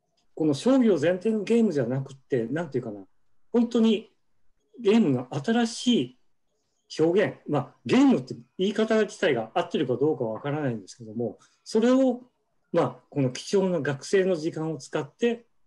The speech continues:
なんか追求してもらいたいと。まあ、社会かなんかに出ると、やっぱり我々ものすごいこう、ケツをこう意識されるわけですよ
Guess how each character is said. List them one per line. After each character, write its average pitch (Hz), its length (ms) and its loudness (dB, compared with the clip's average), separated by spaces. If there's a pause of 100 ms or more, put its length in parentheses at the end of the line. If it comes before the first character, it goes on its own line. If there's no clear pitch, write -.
(540)
な 170 120 -2
ん - 20 -14
か 135 80 -10
追 147 240 -4
求 143 100 -4
し 127 60 -6
て - 80 -4
も 147 140 0
ら 139 80 2
い 135 40 -2
た 135 100 -2
い 107 80 -6
と。 - 120 -20 (320)
ま 151 120 -2
あ、 - 200 -10
社 220 180 -4
会 285 200 2
か 151 100 -2
な 143 120 0
ん 139 40 -2
か 135 100 -4
に 117 60 -2
出 143 100 2
る 123 80 0
と、 127 120 -6
や 120 80 -2
っ - 40 -14
ぱ 202 100 -2
り 170 80 4
我 139 220 2
々 190 200 2
も 143 160 -2
の 175 80 -8
す - 140 -6
ご 208 100 4
い 131 100 -2
こ 113 340 -4
う、 - 220 -20 (240)
ケ - 140 -8
ツ 226 180 0
を 220 120 4
こ 185 240 4
う 190 40 2
意 196 80 0
識 - 160 -10
さ 139 140 -4
れ 127 100 2
る 135 80 2
わ 131 140 -2
け 120 80 -10
で 104 100 -10
す - 140 -20
よ 92 40 -20